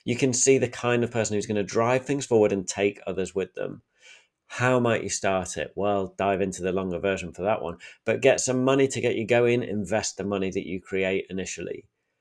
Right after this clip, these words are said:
How do you become an entrepreneur? Find that problem, solve it, get the basics right, a business plan that you can go back to. Yes, a sexy headline, vision and strategy, but the basics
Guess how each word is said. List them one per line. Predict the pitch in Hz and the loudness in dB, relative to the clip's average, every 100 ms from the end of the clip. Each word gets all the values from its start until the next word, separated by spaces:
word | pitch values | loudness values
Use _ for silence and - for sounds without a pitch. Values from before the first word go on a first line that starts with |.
| _ | _
How | - 117 | -4 -2
do | 113 | 0
you | 120 | -2
become | 123 - 123 123 123 | -2 -2 -2 0 -2
an | - 120 | -4 -2
entrepreneur? | 120 117 - 120 131 123 _ _ | -2 -2 -4 -2 -2 -4 _ _
Find | - 135 151 | -4 -2 0
that | 170 - | -2 0
problem, | 143 165 156 95 - | 0 0 -2 -4 -8
solve | - 123 135 113 | -2 2 2 2
it, | 80 - _ _ | 0 -2 _ _
get | - 113 | -10 -8
the | 117 | -8
basics | - 113 113 - 110 - | -4 -2 0 0 -2 -4
right, | 92 95 87 - | -2 -2 -2 -4
a | 90 | -6
business | - 117 107 113 104 | 0 0 2 -2 -2
plan | - - 92 95 87 85 - - - | -8 -6 -4 -2 -4 -6 -18 -16 -2
that | 98 | 0
you | 92 | 0
can | 98 | -2
go | 95 | 0
back | 92 95 - - | 0 0 -2 -4
to. | 90 | -4
Yes, | 87 104 123 147 - - - _ - | -2 0 0 2 -2 -4 -14 _ -4
a | |
sexy | - - 113 - 113 | 0 0 0 0 2
headline, | 117 120 120 123 120 | 4 4 6 4 4
vision | 120 107 120 | 4 4 4
and | 117 107 | 2 0
strategy, | - 117 113 98 104 117 117 - _ _ - | -2 -4 -8 -4 -2 -2 -6 -20 _ _ -6
but | 98 | -4
the | 101 | -4
basics | 92 104 104 - 101 - | 0 2 2 0 -2 -6